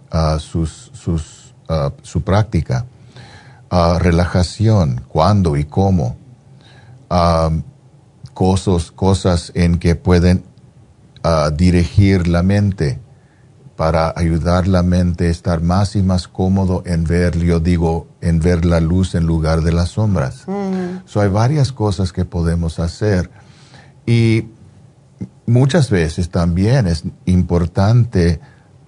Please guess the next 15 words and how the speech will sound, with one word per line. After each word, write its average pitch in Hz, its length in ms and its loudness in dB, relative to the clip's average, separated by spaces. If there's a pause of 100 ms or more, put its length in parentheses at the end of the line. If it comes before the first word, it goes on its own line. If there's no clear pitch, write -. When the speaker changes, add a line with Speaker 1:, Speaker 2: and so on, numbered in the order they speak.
(300)
Speaker 1:
tener 98 640 2
un 110 240 0
lugar 92 680 0 (120)
y 92 80 0
una 95 240 0
persona 90 460 -2
con 87 180 -4
que 82 140 -4
puede 95 340 -2
hablar 87 600 -2 (720)
objetivamente 90 1080 -2 (1040)
y 92 560 2 (1800)
Speaker 2:
Desahogar. 180 760 -2
Speaker 1:
ah, - 800 -20
eso, 85 400 0